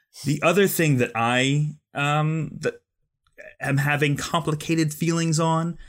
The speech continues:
um, is the, is the cop dynamic. Um, we, right now, like you said, it is crime where the cops are kind of helping them,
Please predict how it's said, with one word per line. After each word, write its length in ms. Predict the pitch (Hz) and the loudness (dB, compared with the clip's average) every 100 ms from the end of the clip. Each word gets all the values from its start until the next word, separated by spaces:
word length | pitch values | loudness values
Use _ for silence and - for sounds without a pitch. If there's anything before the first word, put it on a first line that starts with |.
| - - - | -12 -12 -8
um, 720 | 127 117 110 110 104 104 - - _ | -4 0 2 4 4 2 0 -10 _
is 340 | 131 135 131 120 | -2 0 0 0
the, 140 | 131 120 - | 0 0 0
is 160 | 139 | 0
the 80 | 147 | 0
cop 340 | - 135 135 - | -2 -2 -2 -2
dynamic. 720 | 135 139 139 147 151 - _ _ _ - | 0 2 2 0 -4 -14 _ _ _ -10
Um, 640 | 120 110 104 101 98 104 _ _ _ _ _ _ _ _ _ | -4 0 2 2 2 0 _ _ _ _ _ _ _ _ _
we, 1000 | 120 117 117 117 113 113 110 107 107 - - | -4 0 2 4 2 2 2 2 0 -2 -2
right 280 | 135 151 135 | 0 2 2
now, 200 | 127 120 | 2 2
like 200 | 113 120 | 2 0
you 60 | |
said, 260 | - 95 - | 0 -2 -2
it 140 | 117 | -2
is 200 | 113 104 | 0 0
crime 640 | - - 147 139 139 139 123 | -2 0 2 2 2 2 2
where 160 | 110 | 2
the 100 | 104 | -2
cops 440 | - 120 113 - 104 | -4 -2 -2 -2 -4
are 60 | |
kind 240 | - 120 98 | -4 -4 -4
of 80 | - | -4
helping 440 | - 147 180 190 | -4 -2 0 2
them, 300 | 202 208 208 | 2 0 -2